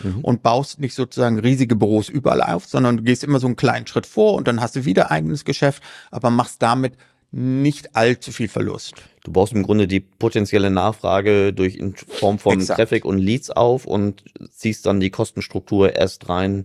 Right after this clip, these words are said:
Speaker 2: Exakt.
Speaker 1: und nach, wenn, wenn, wenn dein Lead-Volumen
Speaker 2: Ja.
Speaker 1: Also es ist aber schon richtig, dass ihr nicht nur den Traffic hattet, sondern ihr müsstet ja auch irgendwie eine Art von,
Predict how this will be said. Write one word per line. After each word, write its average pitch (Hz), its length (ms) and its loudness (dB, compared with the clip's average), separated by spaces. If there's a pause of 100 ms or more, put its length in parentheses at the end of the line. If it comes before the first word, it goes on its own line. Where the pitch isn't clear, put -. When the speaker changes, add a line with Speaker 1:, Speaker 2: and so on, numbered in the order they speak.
(140)
Speaker 2:
Exakt. 98 400 -4
Speaker 1:
und 98 160 0
nach, 92 320 0
wenn, 90 500 0
wenn, 90 420 -4
wenn 85 240 -2
dein 82 220 -2
Lead-Volumen 85 520 -2
Speaker 2:
Ja. 110 80 0
Speaker 1:
Also 113 140 6
es - 260 -2
ist 120 40 2
aber 107 160 0
schon 120 140 -2
richtig, 139 180 -2
dass 113 160 2
ihr 117 60 -2
nicht 113 140 0
nur 110 100 4
den 95 140 0
Traffic 120 340 -4
hattet, 113 200 -2
sondern 104 300 0
ihr 82 120 -2
müsstet 87 360 -6
ja 92 120 4
auch 87 120 2
irgendwie 104 200 -2
eine 95 160 -4
Art 101 200 0
von, 98 360 -2